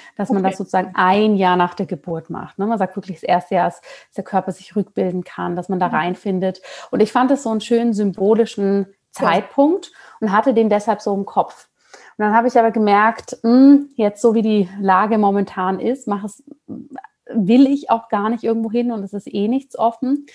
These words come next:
Speaker 1: Und habe dann geschaut, denn wir haben hier in Zürich auch eine tolle Ayurveda-Einrichtung und habe dann mit denen besprochen, ob wir das quasi so machen können, dass ich für diese Behandlung ambulant zu ihnen komme, sie mir den Kurplan erstellen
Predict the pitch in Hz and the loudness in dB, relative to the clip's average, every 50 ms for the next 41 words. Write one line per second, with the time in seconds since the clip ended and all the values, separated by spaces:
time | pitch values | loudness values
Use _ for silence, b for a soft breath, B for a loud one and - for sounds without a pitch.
0 | B B B B B B B B 220 202 226 226 - - 226 214 202 214 - - | B B B B B B B B -8 -4 -4 -4 -2 -2 -4 -2 -4 -4 -4 -2
1 | 214 208 214 214 - 220 208 202 208 196 208 196 196 208 101 - - - - 220 | 0 0 0 0 -2 -4 -4 -4 -4 -4 -4 -6 -4 -4 -6 -6 -8 -8 -6 -2
2 | 220 240 233 240 - 185 185 214 220 - 226 214 214 214 - - 214 214 214 214 | -2 -2 -2 -2 -2 0 0 0 0 -2 -4 -4 -6 -8 -6 -4 -2 -2 0 0
3 | 208 208 - - - 196 202 202 185 190 208 - 247 226 - 208 214 220 220 226 | 0 0 -2 -2 -2 -2 -2 -2 -2 -4 -4 -2 -4 -4 -4 -4 -6 -4 -2 -4
4 | 233 226 - - 254 247 269 277 277 - - - _ - 220 214 - 226 220 220 | -4 -4 -4 -4 -2 -2 -2 -2 -4 -8 -16 -14 _ -4 -4 -2 0 0 -2 -2
5 | 214 226 220 220 226 - - _ 202 202 196 220 202 202 196 - 208 214 208 - | -2 -4 -4 -4 -4 -6 -4 _ -4 -4 -4 -4 -6 -6 -6 -4 -4 -6 -6 -6
6 | _ - 196 196 185 196 185 196 196 196 196 190 196 190 - 202 190 190 180 - | _ -4 -4 -4 -4 -4 -6 -4 -4 -4 -4 -6 -8 -10 -8 -8 -8 -8 -10 -10
7 | 180 - 214 175 196 180 175 175 180 165 185 180 233 262 285 277 277 277 311 370 | -12 -10 -8 -6 -6 -2 -2 -2 -2 0 -2 0 2 2 2 2 2 2 0 -2
8 | 440 - _ _ _ _ _ - 208 196 190 185 190 190 185 175 180 202 208 - | -6 -10 _ _ _ _ _ 0 0 2 2 2 2 2 2 2 2 0 -2 -6
9 | - - - - 196 240 277 294 302 - - 262 254 254 262 269 269 269 - 208 | -10 -10 -8 -4 -2 0 0 0 -2 -2 -4 -2 -2 0 -2 -2 -4 -4 -6 -6
10 | 208 208 185 196 185 - - 240 233 233 233 - 226 214 208 208 220 208 - - | -4 -4 -4 -6 -6 -4 -2 -2 -2 -2 -2 -4 -4 -4 -4 -4 -8 -10 -8 -4
11 | 190 190 190 196 196 | -4 -2 -2 -2 -4